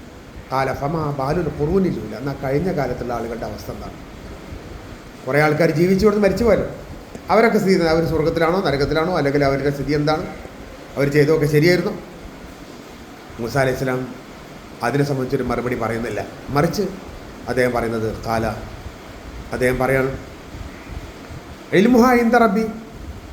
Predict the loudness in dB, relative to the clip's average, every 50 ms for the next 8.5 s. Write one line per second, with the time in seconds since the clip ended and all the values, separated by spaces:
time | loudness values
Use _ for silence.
0 | -16 -16 -14 -14 -14 -14 -14 -8 -2 2 4 4 6 6 4 6 4 4 4 6
1 | 6 6 6 4 4 4 4 6 6 6 4 4 2 -2 -4 -10 -12 -14 -14 -8
2 | -4 -2 0 0 2 0 0 -2 -4 -10 -12 -14 -14 -14 -14 -14 -14 -14 -14 -12
3 | -8 -6 -6 -4 -4 -4 -4 -2 -2 -2 -4 -4 -8 -8 -8 -8 -8 -10 -10 -12
4 | -14 -16 -16 -14 -12 -12 -12 -12 -12 -14 -14 -14 -14 -16 -16 -16 -16 -16 -16 -16
5 | -16 -8 -2 2 4 6 6 6 4 4 4 4 4 4 4 4 4 4 4 6
6 | 6 6 6 6 4 4 2 -2 -6 -6 -4 -2 0 2 4 4 6 6 6 4
7 | 4 2 -2 -6 -10 -14 -16 -18 -18 -20 -18 -18 -16 -14 -14 -14 -14 -10 -4 0
8 | 4 6 6 6 6 6 4 4 0 -2